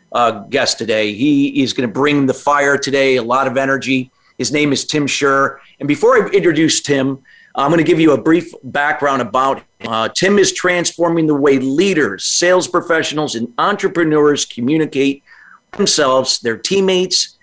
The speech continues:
strategic partners, and customers. As an expert in human behavior and communications, facilitated over ten thousand coaching sessions and discovered how to quickly shift the unconscious habits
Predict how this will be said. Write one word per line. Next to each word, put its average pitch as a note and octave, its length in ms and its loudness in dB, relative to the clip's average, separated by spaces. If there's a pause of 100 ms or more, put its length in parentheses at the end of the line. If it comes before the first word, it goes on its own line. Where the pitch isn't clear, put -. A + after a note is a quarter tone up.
(140)
strategic G3 600 -2
partners, C#3+ 480 0
and A#2+ 220 -8
customers. F#2+ 720 -6 (640)
As C3 160 0
an B2+ 100 2
expert F#3 360 0
in D3 140 -4
human E3+ 420 -2
behavior D#3 500 2
and C#3 100 -2
communications, D3+ 800 -2
facilitated C#3 760 0
over B2 400 -2 (200)
ten F#3+ 360 -4
thousand D#3+ 500 0
coaching C3 440 0
sessions A2 640 -6 (380)
and A#2+ 100 -2
discovered C#3+ 440 0
how D#3+ 240 0
to C#3 100 -2
quickly F#3 460 0
shift - 380 -2
the B2 160 0
unconscious E3 720 -4
habits B2 600 -4